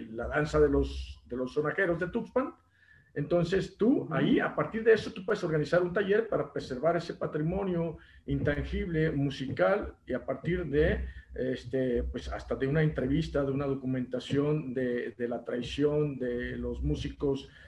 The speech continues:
Speaker 1: de, de, de, de,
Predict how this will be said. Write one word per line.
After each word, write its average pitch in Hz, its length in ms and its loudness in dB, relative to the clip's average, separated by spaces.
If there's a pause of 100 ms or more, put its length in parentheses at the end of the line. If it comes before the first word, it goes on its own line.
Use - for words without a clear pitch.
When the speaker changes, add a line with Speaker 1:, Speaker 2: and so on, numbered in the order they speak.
(260)
Speaker 1:
de, 117 580 -2
de, 117 280 0 (220)
de, 113 220 -2
de, 113 680 -2